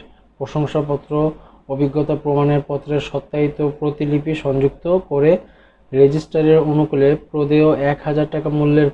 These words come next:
পে অর্ডার অথবা ব্যাংক ড্রাফট সহ দরখাস্ত পরিচালক, শিক্ষা ও গবেষণা ইনস্টিটিউট, ঢাকা বিশ্ববিদ্যালয় এর নিকট একত্রিশ সাত দুই হাজার বিশ তারিখের মধ্যে পৌঁছাতে হবে।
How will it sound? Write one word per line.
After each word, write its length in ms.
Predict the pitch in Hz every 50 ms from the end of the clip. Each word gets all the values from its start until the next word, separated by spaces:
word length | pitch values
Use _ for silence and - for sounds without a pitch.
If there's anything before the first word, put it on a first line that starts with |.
| - -
পে 180 | 151 151 156
অর্ডার 300 | 151 151 147 151 151 151
অথবা 300 | 143 135 - 143 143 143
ব্যাংক 360 | 135 127 135 135 139 147 147
ড্রাফট 220 | 143 151 151 147 - -
সহ 240 | 151 139 127 131 156 - - - - _ _ _ _ _ _ _ _ _ _ _ - 127
দরখাস্ত 600 | 139 139 139 - 160 156 156 - - 160 151 147 147 -
পরিচালক, 600 | 160 156 156 156 - 160 160 156 160 160 165 160 - _ _ _ _ -
শিক্ষা 580 | - - 151 143 - - - 156 156 156 160 156
ও 160 | 151 147 143
গবেষণা 500 | 131 139 139 143 151 147 - 156 151 151
ইনস্টিটিউট, 640 | 139 143 143 151 147 - - - 143 143 143 143 143
ঢাকা 280 | 127 120 127 131 - 143
বিশ্ববিদ্যালয় 800 | 139 135 131 - - 143 139 143 139 143 143 143 147 151 156 131
এর 160 | 139 143 139
নিকট 360 | 139 139 139 - - 147 160 156 - - - - _ - _ _ -
একত্রিশ 560 | 139 - - - - 156 160 156 156 - -
সাত 220 | 147 143 147 143 143 139
দুই 100 | 147 143
হাজার 260 | 143 143 139 147 143
বিশ 200 | 135 131 147 139 - -
তারিখের 300 | 151 139 143 143 151 143
মধ্যে 220 | 151 156 160 165
পৌঁছাতে 400 | 156 - 135 123 - 127 120 127
হবে। 280 | 117 120 120 135 156